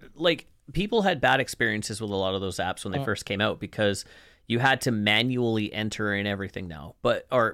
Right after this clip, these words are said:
Speaker 1: back then, but now you can literally scan the barcode of any
Speaker 2: Yeah.
Speaker 1: food and poof, it's in there.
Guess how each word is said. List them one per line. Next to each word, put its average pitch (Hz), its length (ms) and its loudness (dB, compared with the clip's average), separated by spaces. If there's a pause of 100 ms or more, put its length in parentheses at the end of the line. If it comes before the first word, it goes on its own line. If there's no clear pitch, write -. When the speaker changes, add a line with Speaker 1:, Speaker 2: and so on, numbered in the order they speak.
Speaker 1:
back 107 180 2
then, 92 260 -2
but - 120 -6
now 127 400 2
you 110 140 -4
can 120 120 -4
literally 131 400 0
scan 135 480 -2
the 143 60 -4
barcode 110 600 -2
of 87 140 -8 (160)
any 151 320 2
Speaker 2:
Yeah. 160 240 6
Speaker 1:
food 95 220 0
and 110 260 2
poof, - 340 0
it's 120 160 -6
in 120 180 -2
there. 85 260 -6